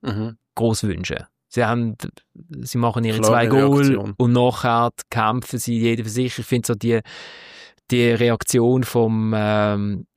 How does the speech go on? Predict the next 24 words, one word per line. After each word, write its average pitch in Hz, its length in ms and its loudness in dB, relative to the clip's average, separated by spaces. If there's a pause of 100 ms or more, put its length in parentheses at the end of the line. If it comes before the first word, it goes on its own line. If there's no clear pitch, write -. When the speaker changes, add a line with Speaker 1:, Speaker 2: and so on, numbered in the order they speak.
(160)
Speaker 2:
Papadopoulos, 127 1080 0
wo 117 360 0
er 117 180 0
irgendwie, 110 560 2
äh, 104 720 0
dem 101 180 -4
Saipi 113 920 0
irgendwie 107 400 0
den 104 120 2
Arsch 107 280 2
versohlt, 117 500 0
aber 110 160 0
auf 104 140 -6
positive 117 600 0
Art, 110 300 2
Speaker 1:
Mhm. 107 340 -6
Speaker 2:
äh, 110 360 0
und 113 400 -4
Weise, 117 320 2
nachdem 113 380 0
er 110 40 0
da 107 340 2
das 107 280 -2
Schüssli 113 520 0